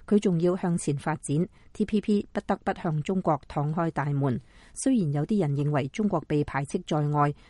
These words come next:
但係亦有啲人表示，中國係自己孤立自己。一位嚟自中國南部廣東省嘅評論人士話，加入T P P嘅國家實行承諾尊重人權、民主同法制，以及全球價值嘅政治體系。你認為中國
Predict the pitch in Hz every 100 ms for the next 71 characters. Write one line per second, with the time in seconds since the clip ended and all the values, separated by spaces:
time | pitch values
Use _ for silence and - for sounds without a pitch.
0 | - 208 220 202 185 - 160 180 196 143
1 | 143 170 - 156 - - - 285 214 190
2 | 165 156 - 147 147 170 220 202 - -
3 | 139 139 147 - - - - 196 175 175
4 | 160 135 156 151 233 220 180 170 143 143
5 | 160 151 143 165 226 208 156 175 190 160
6 | - 151 147 147 135 135 - 156 156 139
7 | - - - 190 185 156 - 202 208 202
8 | 202 185 160 170 156 208 202 202 - -
9 | 156 147 143 147 160 151 202 185 175 147
10 | 139 135 - 156 139 - 165 147 143 151
11 | 170 147 151 160 - 160 151 - - 208
12 | 214 - - 156 151 156 147 180 - 165
13 | 170 165 170 160 151 151 147 185 151 -
14 | - - - 247 240 170 156 269 262 196
15 | 170